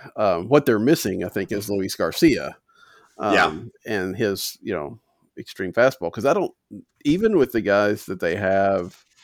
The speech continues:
Speaker 1: now, they don't have that kind of, you know, middle relief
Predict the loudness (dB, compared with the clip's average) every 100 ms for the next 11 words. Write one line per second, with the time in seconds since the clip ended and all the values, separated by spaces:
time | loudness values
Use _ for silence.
0 | _ -18 -16 -16 -4 0 2 2 0 0
1 | -2 -2 -2 -2 -2 -4 -4 -4 -2 -4
2 | -8 -14 _ _ _ _ _ -20 -20 -20
3 | -20 _ _ _ _ _ _ -20 -20 -20
4 | _ _ -6 -4 -4 -6 -10 0 2 2
5 | 2 -2 -2 -4